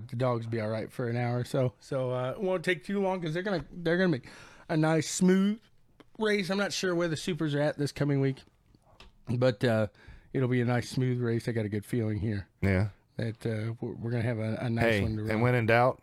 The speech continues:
Speaker 2: blame it on Stillwell.
Speaker 1: There you go. Absolutely. That's what I did.
Speaker 2: Yeah.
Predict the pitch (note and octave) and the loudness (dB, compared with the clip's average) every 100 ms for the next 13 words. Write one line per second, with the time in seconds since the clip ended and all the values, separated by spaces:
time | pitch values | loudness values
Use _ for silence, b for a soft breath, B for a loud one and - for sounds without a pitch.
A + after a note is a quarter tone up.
0 | - F2 A#2 A#2 A2 G#2+ - G2+ F2+ E2+ | -4 2 4 4 2 0 2 4 4 2
1 | D#2+ - A#2+ A#2 A2+ B2 A#2 A2+ A#2 - | -2 -4 -2 -2 0 -2 -2 -2 -6 -4
2 | A#2+ B2 - A2+ A2+ - - C3 B2 A#2+ | -2 -2 -2 -4 -6 -12 -8 -4 -2 -2
3 | B2+ B2+ A2 A2 G#2 F2+ | -2 -2 -4 0 2 2